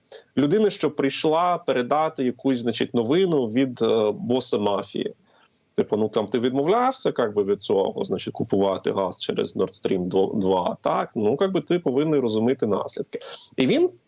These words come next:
фактично погрожує німцям, що взимку буде проблема,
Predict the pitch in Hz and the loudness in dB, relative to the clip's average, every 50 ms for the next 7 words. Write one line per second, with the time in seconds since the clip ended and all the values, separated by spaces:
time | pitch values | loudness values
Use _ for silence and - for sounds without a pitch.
0 | _ _ _ - - 160 - - 254 247 - - - 151 123 139 180 196 190 - | _ _ _ -4 -4 -2 0 0 -2 -2 -4 -4 -2 -2 0 0 0 0 0 0
1 | 147 131 117 113 107 101 104 - - 175 208 277 285 - - - 151 143 143 139 | -2 -2 -2 -2 -2 -2 -2 -2 0 0 0 0 -2 -4 -4 -2 0 2 2 2
2 | 135 127 - 120 110 135 180 196 190 - 135 123 135 135 120 110 - 117 107 104 | 0 -2 -2 -4 0 0 0 0 0 -2 -2 -2 0 0 -2 -2 -2 -2 0 2
3 | 101 98 98 92 92 107 160 233 294 | 2 2 2 2 0 0 -2 -2 -4